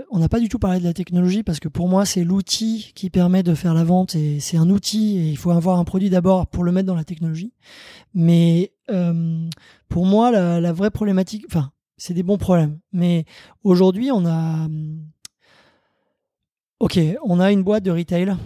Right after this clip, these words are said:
Euh, on vend de l'assurance santé, on a une plateforme de distribution d'assurance santé, on a changé la manière dont les gens achetaient de l'assurance ou comprenaient l'assurance et on va aller plus loin là-dessus. Et c'est vraiment le leitmotiv. Et tu vois, quand tu parlais d'esprit de conquête, mon, ma volonté pour moi, c'est vraiment de montrer aux gens que c'est pas si compliqué à comprendre un contrat d'assurance santé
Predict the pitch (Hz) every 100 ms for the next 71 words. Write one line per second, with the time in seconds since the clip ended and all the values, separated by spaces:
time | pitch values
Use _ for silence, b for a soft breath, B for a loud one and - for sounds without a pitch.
0 | B B - 208 160 160 160 180 196 180
1 | - 170 - 175 170 196 202 165 165 175
2 | 190 185 175 170 175 151 175 165 - 165
3 | 156 165 160 202 214 180 165 190 185 190
4 | 180 185 190 170 170 170 180 170 - 185
5 | 175 - 180 175 170 151 180 - 180 170
6 | - 180 180 185 160 165 165 - 180 170
7 | 160 - 214 240 B B B - 170 180
8 | 165 175 208 185 180 180 180 180 156 156
9 | 156 147 B B - 196 170 - 175 170
10 | 165 165 165 165 214 202 165 170 202 233
11 | 190 185 196 196 190 202 190 180 170 190
12 | 220 - 180 165 170 180 208 - B B
13 | B 185 175 175 190 - 208 185 175 185
14 | 220 - 175 175 - 202 180 185 185 196
15 | 175 165 185 165 156 165 165 151 165 147
16 | - 151 190